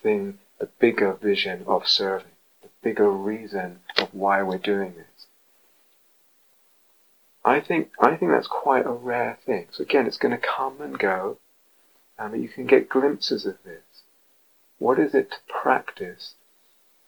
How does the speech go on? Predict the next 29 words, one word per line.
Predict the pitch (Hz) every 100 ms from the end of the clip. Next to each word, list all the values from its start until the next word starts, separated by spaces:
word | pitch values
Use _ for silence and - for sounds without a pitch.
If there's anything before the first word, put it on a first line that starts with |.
| _ _ _ - -
for | -
the | 127
sake | - - 113 -
of | -
soul? | - 117 104 - _ _ - - - _ _ _ _ _ 120
What | 127
is | 131 127
it | 127 -
to, | - 113 113 107 - _ _ - -
to | 117 110 104 _ _ 127
engage | 117 110 131 123 127 127 -
in, | - 110
in, | 101 104 110 104 104 -
in | 107 101 107
one's | 104 101 - - _
meditative | 107 113 110 - - 101
work | 104 104 101 98
and | 101
one's | 101 98
investigations | 101 104 104 - 107 104 98 - 92 95 _ _ _ _ _
in | 98
other | 101 104
language | 101 98 95 92 -
for | -
the | 104
sake | - - 110 107
of | 107 104
the |
divine, | 101 101 107 104 90